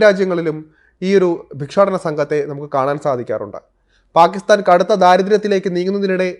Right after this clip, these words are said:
ഭിക്ഷാടനം ഒരു തൊഴിലായി സ്വീകരിക്കുന്നവർ അനേകമാണ്. തൊഴിൽ മേഖലയിൽ കനത്ത ഇടിവുണ്ടായതോടെയാണ് ജോലി എടുക്കാതെ തന്നെ കൂലി നേടാമെന്ന ആശയത്തിലേക്ക് അവർ കടന്നത്. തീർത്ഥാടകരുടെ വേഷമണിഞ്ഞ്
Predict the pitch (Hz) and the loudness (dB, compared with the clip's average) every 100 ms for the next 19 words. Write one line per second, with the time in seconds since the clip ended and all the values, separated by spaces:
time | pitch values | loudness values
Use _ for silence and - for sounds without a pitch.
0 | _ 180 - 220 202 190 180 175 170 175 | _ -6 2 2 2 -2 -6 -6 -2 -2
1 | 190 202 196 185 170 165 170 165 160 - | 2 2 2 -2 -6 -6 -6 -6 -6 -4
2 | 165 180 190 165 113 92 - _ _ _ | -2 0 0 -2 -6 -12 -16 _ _ _
3 | _ _ _ 165 208 220 220 208 202 208 | _ _ _ 2 2 2 0 2 -2 0
4 | 196 180 190 190 208 190 170 196 185 180 | 2 2 2 0 0 0 -4 -4 0 0
5 | 190 185 185 175 147 147 147 139 139 160 | 0 0 0 0 0 -2 -8 -10 -4 -2
6 | 214 202 170 160 180 170 170 165 165 180 | 0 0 -2 -2 -4 -2 -6 -6 -6 -4
7 | 196 170 160 165 160 156 147 151 156 151 | -2 -2 -2 -4 -6 -6 -6 -6 -8 -6
8 | 143 139 135 143 135 120 90 - _ _ | -6 -6 -6 -4 -6 -6 -12 -16 _ _
9 | _ _ _ 160 170 196 208 208 208 202 | _ _ _ -4 0 4 4 4 2 2
10 | 175 175 202 190 180 180 175 | 0 -2 -4 -4 -4 -4 -6